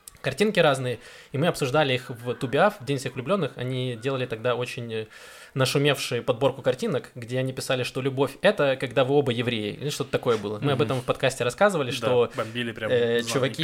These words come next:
Speaker 1: это тоже вообще нездоровая тема. Значит, они написали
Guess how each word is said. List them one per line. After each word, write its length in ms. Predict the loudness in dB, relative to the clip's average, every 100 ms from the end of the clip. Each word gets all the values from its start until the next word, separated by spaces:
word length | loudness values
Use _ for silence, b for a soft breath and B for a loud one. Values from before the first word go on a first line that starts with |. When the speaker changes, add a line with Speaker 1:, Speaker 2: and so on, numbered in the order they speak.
| -2
Speaker 1:
это 520 | 0 0 4 8 6 4
тоже 180 | -2
вообще 260 | 0 0 0
нездоровая 440 | -2 2 6 6
тема. 280 | 4 -2 -4 -2
Значит, 240 | -2 0
они 200 | 0 2
написали 600 | 2 0 2 4 4 0